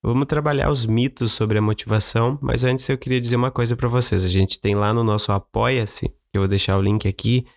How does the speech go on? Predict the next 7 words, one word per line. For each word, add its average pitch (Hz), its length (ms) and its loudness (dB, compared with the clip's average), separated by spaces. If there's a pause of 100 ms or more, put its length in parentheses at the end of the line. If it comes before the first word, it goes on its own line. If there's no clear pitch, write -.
(100)
um 139 140 4
curso 143 600 0 (300)
de 127 400 0 (140)
meditação 127 580 0
de 131 80 0
atenção 131 460 0
plena. 101 420 0